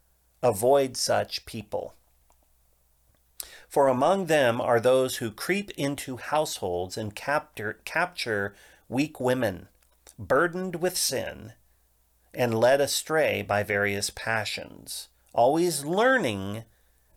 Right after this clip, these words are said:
and never able to arrive at a knowledge of truth.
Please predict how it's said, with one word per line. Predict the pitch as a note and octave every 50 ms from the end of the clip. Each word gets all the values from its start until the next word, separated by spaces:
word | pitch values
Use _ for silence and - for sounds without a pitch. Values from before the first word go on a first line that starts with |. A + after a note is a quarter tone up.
| _ _
and | - C3 B2+ B2+
never | B2+ C#3 D3 C3+ D#3 D3 -
able | - B2+ A#2+ A2 B2 A2+
to | - - - A#2
arrive | A2 G#2+ G2+ G#2+ G#2 G#2 F#2+ F#2+ F#2 F#2 F#2+ F#2 - - _ -
at | A#2 G#2 G#2
a |
knowledge | G2 G2 F#2+ F2+ F#2 F2 E2+ E2+ F2 F2 G2 G2+ - - _ _
of | - A#2 - -
truth. | - - C#3+ B2+ - - - - -